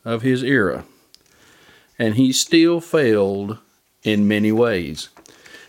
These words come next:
To hear him speak is to sit back and wonder if Michael Jordan's work ethic, persistence, dedication to the game could not give him a better shooting average than he attained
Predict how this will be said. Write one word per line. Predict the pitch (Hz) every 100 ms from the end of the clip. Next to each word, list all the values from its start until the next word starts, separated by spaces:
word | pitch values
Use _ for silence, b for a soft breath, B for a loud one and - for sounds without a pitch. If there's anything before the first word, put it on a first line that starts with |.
| -
To | 147
hear | 135 240
him | 220 214 170
speak | - - 185 139 143
is | - 123 117
to | - 117
sit | 107 - - 190 -
back | 143 151 156
and | 127 120 127
wonder | 165 151 113
if | 90 120 117 -
Michael | 123 175 196 - 110
Jordan's | 92 101 147 196 151 98
work | 95 104 92 104
ethic, | 95 - 113 - _ -
persistence, | 110 95 - - 127 104 - 107 127 - - b b b b 110
dedication | 107 139 151 135 143 131 127 117
to |
the | 104
game | 107 110 95 95 98 127 _ b b b b b
could | - 127
not | 117 123 160 185 175
give | 131 156 156
him | 131 139 139 -
a | 113 107
better | 101 127 160 165 139
shooting | - 196 185 127 107
average | 104 104 107 113 107
than | 104 101
he | 107 117
attained | 101 - 151 104 90 87 95